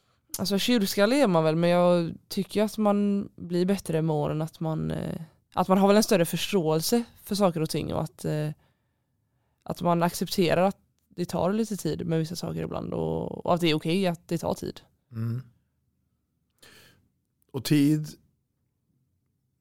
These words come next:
Speaker 2: har man inte kanske hur mycket som helst av. Men har du tid med något annat än, eh, handbollen då?
Speaker 1: Eh, ja, det har man väl. Det är inte jättemycket tid över, men, eh,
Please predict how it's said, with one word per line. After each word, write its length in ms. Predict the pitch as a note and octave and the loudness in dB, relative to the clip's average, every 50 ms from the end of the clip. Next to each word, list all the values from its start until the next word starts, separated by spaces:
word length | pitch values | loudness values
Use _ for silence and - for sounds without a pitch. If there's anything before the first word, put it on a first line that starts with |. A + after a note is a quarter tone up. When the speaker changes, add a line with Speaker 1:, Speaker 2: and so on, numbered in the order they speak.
| _ _ _ _ _ - | _ _ _ _ _ -6
Speaker 2:
har 100 | A#2+ B2+ | -4 -2
man 140 | B2+ A#2+ A2+ | -2 -2 -2
inte 100 | G2+ G2 | -2 -4
kanske 260 | G2+ A2 G2+ - A2 | -4 -6 -4 -4 -2
hur 120 | G#2 A2+ | 0 0
mycket 220 | A2+ A2 A2 G#2+ G2 | 0 -2 -2 -4 -4
som 140 | G#2 G#2 G#2+ | -2 -2 0
helst 300 | A#2 A#2+ A#2+ A2+ - - | -2 -2 -4 -4 -6 -4
av. 220 | D#2+ D#2+ F#2 A2+ - _ _ _ _ _ _ _ _ - | -4 -4 -6 -8 -12 _ _ _ _ _ _ _ _ -4
Men 100 | A#2 B2+ | 0 4
har 140 | C3+ C3+ | 4 4
du 60 | B2+ A#2 | 4 4
tid 320 | - C#3+ C3 A#2+ A#2 A#2+ | 4 4 4 4 4 2
med 100 | B2+ B2+ | 2 2
något 60 | C3 B2+ | 2 2
annat 500 | A#2 A2+ B2 D3 D3+ - - - - - - | 4 2 2 0 0 -2 -6 -20 -20 -10 -4
än, 400 | - B2 A#2+ A#2+ A#2+ A#2+ A#2+ A#2 | -2 -2 0 0 0 -2 -2 -2
eh, 120 | A2+ A2+ A2+ - _ _ - | -2 -2 -4 -6 _ _ -4
handbollen 520 | B2+ C3+ A#2+ G#2+ A2+ C#3+ F3 F#3 D#3+ A2+ | -2 0 0 2 2 0 0 -2 -2 -4
då? 180 | D#2 D2+ G#2 G#2 - _ _ _ _ _ _ - - - _ _ _ _ _ _ _ _ - | -4 -6 -8 -10 -14 _ _ _ _ _ _ -12 -12 -12 _ _ _ _ _ _ _ _ -4
Speaker 1:
Eh, 80 | F#3 F3+ F3 E3+ E3+ E3+ E3+ E3 E3 D#3+ D#3+ D#3 D#3 D#3 D3+ C#3 | 0 0 2 2 2 2 2 2 0 0 0 0 -2 -2 -2 2
ja, 280 | D3 D#3 E3 A3 C4 A#3+ G#3 G3 F#3 | 4 6 6 6 4 2 -2 -4 0
det 340 | F3+ F#3+ A3+ C#4 D#4 E4+ E4+ E4+ D#4+ C4+ | 2 2 4 4 4 4 4 4 2 4
har 180 | - G3 D#3+ | 4 4 4
man 100 | D3 C#3+ | 4 4
väl. 160 | D3+ D3+ D#3 | 2 2 2
Det 80 | E3+ F3 | 2 4
är 40 | F3+ | 4
inte 180 | F#3 F#3+ F#3+ | 4 6 6
jättemycket 480 | B3 C4+ B3+ - E3+ D#3+ F3 A3+ B3 - | 6 6 6 4 0 0 0 0 0 2
tid 200 | - G#3+ E3+ D#3 | 2 2 4 4
över, 300 | D3+ D3+ D3+ D#3 D#3+ D#3+ | 4 4 2 2 0 0
men, 340 | E3 E3 D#3+ D#3+ D#3 D#3+ D#3+ | 2 2 2 2 2 2 0
eh, 260 | D3+ D3+ D#3 - | 0 0 0 -2